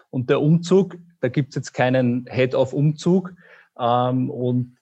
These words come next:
das frisst einfach dann teilweise doch sehr viele Ressourcen, was wir vielleicht vorher gar nicht so einschätzen konnten. Und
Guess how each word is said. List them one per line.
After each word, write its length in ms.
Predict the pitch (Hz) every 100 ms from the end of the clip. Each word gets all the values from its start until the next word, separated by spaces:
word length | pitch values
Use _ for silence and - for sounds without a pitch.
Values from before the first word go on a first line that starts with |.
| -
das 180 | 127 -
frisst 500 | 127 147 151 - -
einfach 360 | 120 123 139
dann 260 | - 143 131
teilweise 460 | 127 123 135 143 135
doch 180 | 139
sehr 220 | - - 139
viele 280 | 147 139
Ressourcen, 520 | 131 127 151 170 165 135
was 160 | 123
wir 80 | 127
vielleicht 260 | 135 131 -
vorher 260 | 131 131
gar 140 | 135 123
nicht 180 | 131
so 80 | -
einschätzen 520 | 107 143 160 147 -
konnten. 560 | 131 135 143 147 160 165 - _ _ _
Und 220 | - 120